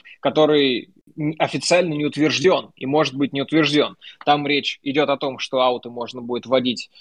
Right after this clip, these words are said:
ногами или, или сразу начинать дриблинг из-за боковой. Ну, вот это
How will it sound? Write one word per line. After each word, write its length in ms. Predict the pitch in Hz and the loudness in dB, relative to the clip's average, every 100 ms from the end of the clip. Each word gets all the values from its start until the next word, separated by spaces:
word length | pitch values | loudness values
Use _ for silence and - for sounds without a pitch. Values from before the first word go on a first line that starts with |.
| _ - | _ -12
ногами 720 | 127 135 131 143 123 113 - _ _ - | -2 0 4 2 2 -6 -14 _ _ -2
или, 240 | 185 165 | 0 2
или 540 | - - 196 190 135 113 | 0 0 4 4 2 -2
сразу 440 | - 143 131 120 | -2 0 0 -4
начинать 420 | 120 - 147 131 | -10 -6 -4 -4
дриблинг 460 | 120 139 127 117 127 | -4 -4 -6 -8 -8
из-за 180 | 113 120 | -4 -2
боковой. 640 | 120 135 127 202 262 - - _ | 0 2 6 6 4 -2 -20 _
Ну, 140 | 165 - | -2 2
вот 220 | 151 185 | 2 4
это 400 | 226 226 180 | 2 2 0